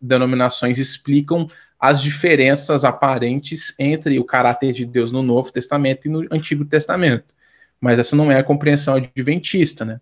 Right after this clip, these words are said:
A compreensão adventista é de que Deus é um só, ele sempre foi o mesmo, sempre vai ser o mesmo, e ele se revelou da melhor forma possível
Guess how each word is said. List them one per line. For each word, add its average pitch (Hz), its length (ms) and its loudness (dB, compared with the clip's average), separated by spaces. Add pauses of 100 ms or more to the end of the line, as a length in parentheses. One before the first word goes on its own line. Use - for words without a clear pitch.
A - 80 -20
compreensão 123 380 -2
adventista 143 520 0
é 175 40 0
de 170 80 -6
que 196 240 -4 (360)
Deus 123 320 4
é 135 60 4
um 147 80 4
só, 143 380 4
ele 156 100 2
sempre 131 300 -4
foi - 160 0
o 131 80 2
mesmo, 131 340 2
sempre 127 300 -6
vai 123 160 0
ser 117 260 -4
o 120 80 2
mesmo, 123 500 -2 (1080)
e 123 180 6
ele 123 140 6
se 147 200 0
revelou 139 760 4 (280)
da 127 140 2
melhor 131 400 2
forma 131 220 -2
possível 139 720 -4